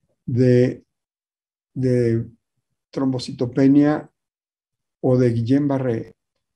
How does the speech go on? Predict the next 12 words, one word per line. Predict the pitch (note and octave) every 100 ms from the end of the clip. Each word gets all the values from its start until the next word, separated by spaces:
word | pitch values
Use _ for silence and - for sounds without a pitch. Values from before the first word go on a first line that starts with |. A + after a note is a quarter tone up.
| _
o | C3
de | B2+
miocarditis, | B2 D3 D#3 D#3 C3+ A2+ - - - - _ _ _ _ _ _
pues | - A#2+
en | C#3+
realidad | C#3+ F3
son | F#3 F#3
muy | F3 F3+
bajas | D#3+ F3+ E3+ C#3+ F3 - _ _ _ _
para | - D3 D3 D#3 E3
la | D3+ C3+ C3+
prevención | B2+ B2+ B2 A#2+ D3+ C#3+ D3 -